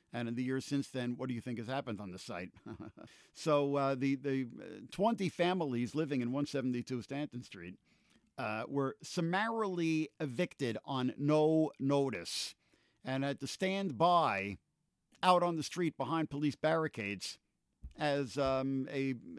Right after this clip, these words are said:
city demolition crew came in with a wrecking ball and, um, knocked down their buildings with all of their belongings and everything inside because they had no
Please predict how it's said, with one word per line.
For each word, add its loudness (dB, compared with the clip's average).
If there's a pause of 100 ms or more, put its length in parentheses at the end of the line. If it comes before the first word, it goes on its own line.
(120)
city -2
demolition 0
crew -2
came -2
in -2
with -6
a -8
wrecking -2
ball -8 (480)
and, -4
um, -4
knocked 0
down 0
their -2
buildings 0 (340)
with -2
all 2
of -2
their 0
belongings 0 (600)
and -2
everything 0
inside -2
because -6
they -4
had -4
no 4